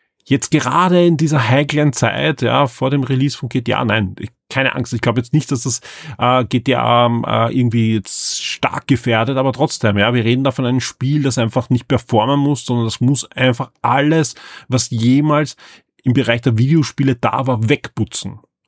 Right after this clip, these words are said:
Und da sollten auch solche negativen Sachen dann nicht da sein, wo es plötzlich heißt, die dürfen keine Gewerkschaft gründen und so weiter.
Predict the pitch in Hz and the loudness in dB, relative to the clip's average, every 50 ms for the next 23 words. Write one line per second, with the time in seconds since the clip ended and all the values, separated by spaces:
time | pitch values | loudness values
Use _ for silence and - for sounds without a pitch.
0 | _ _ _ _ _ _ - _ - 113 117 113 _ - - 113 107 127 139 143 | _ _ _ _ _ _ -20 _ -4 -4 -4 -4 _ -2 0 2 2 4 2 2
1 | 139 120 _ _ _ _ _ _ _ _ _ - - - - 143 147 - - 147 | 0 -2 _ _ _ _ _ _ _ _ _ -12 -4 0 2 2 2 2 0 0
2 | 135 - - - 139 127 - 156 143 127 127 127 156 147 113 135 131 120 - 135 | 0 0 0 -2 -2 0 0 0 2 2 2 2 0 0 0 0 -2 0 0 -2
3 | - - 110 143 - - 127 117 123 120 127 135 - - - 92 92 104 - - | -2 0 -2 -2 0 0 0 0 2 2 2 0 0 -2 0 0 2 2 2 0
4 | 110 120 127 120 110 104 - - 110 104 - 120 - - 110 107 117 - - 120 | 0 0 0 0 -2 -4 -6 -6 -6 -6 -6 -8 -6 -4 -2 -2 -2 -4 -6 -8
5 | - - 113 - - - 113 110 117 117 117 123 127 - - 110 - - - 110 | -4 -4 -4 -4 0 0 0 2 2 2 2 2 0 0 -2 -2 -2 -2 -2 0
6 | 104 101 95 104 101 98 - 113 98 98 98 - 123 120 | 0 0 0 -2 -4 -4 -2 -2 -2 -2 0 0 -2 -2